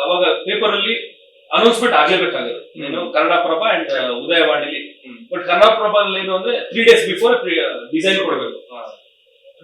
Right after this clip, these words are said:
Speaker 1: ರಿಲೀಸೇ ಫಿಕ್ಸ್ ಆಗಿಲ್ಲ, ಹೆಂಗ್ ರಿ-, ಡಿಸೈನ್ ಕೊಡೋದು? ಕನ್ನಡಪ್ರಭದಲ್ಲಿ ಡಿಸೈನೇ ಅವತ್ತು ಸಿನಿಮಾ ರಿಲೀಸ್ ಅಂತ ಅನೌನ್ಸ್‌ಮೆಂಟೇ ಆಗಿಲ್ಲ. And ಉದಯವಾಣಿದು ಒಂದು ಆಯ್ತು, ಯಾಕಂದ್ರೆ ಅದ್ರಲ್ಲಿ ಒಂದ್ ಸ್ವಲ್ಪ ಒಂದು ಮಿಡ್ ನೈಟ್ ಅಲ್ಲಿ ಕೊಟ್ರು, ಆ, ಬೆಳಗಿನ ಜಾವ ಪ್ರಿಂಟ್ ಆಗಿ ಬರೋದು.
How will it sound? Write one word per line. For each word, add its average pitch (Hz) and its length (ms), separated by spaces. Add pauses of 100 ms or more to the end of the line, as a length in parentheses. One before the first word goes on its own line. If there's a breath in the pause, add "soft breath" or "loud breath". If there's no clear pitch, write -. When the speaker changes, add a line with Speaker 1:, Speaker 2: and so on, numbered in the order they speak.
(720)
Speaker 1:
ರಿಲೀಸೇ 208 340 (140)
ಫಿಕ್ಸ್ - 160
ಆಗಿಲ್ಲ, 175 260
ಹೆಂಗ್ 180 240
ರಿ-, 147 680
ಡಿಸೈನ್ 156 300
ಕೊಡೋದು? - 460
ಕನ್ನಡಪ್ರಭದಲ್ಲಿ 170 680
ಡಿಸೈನೇ 151 760
ಅವತ್ತು - 680
ಸಿನಿಮಾ 185 240
ರಿಲೀಸ್ 180 240
ಅಂತ 165 140
ಅನೌನ್ಸ್‌ಮೆಂಟೇ 160 480
ಆಗಿಲ್ಲ. - 280 (420)
And 180 280
ಉದಯವಾಣಿದು 208 420
ಒಂದು 170 140
ಆಯ್ತು, - 140
ಯಾಕಂದ್ರೆ 208 240
ಅದ್ರಲ್ಲಿ 170 460
ಒಂದ್ 147 100
ಸ್ವಲ್ಪ 151 180 (440)
ಒಂದು 151 200
ಮಿಡ್ 170 240
ನೈಟ್ 196 160
ಅಲ್ಲಿ 185 140
ಕೊಟ್ರು, 151 580
ಆ, - 40
ಬೆಳಗಿನ 160 400
ಜಾವ 180 240 (340)
ಪ್ರಿಂಟ್ 165 220
ಆಗಿ 117 200
ಬರೋದು. 113 400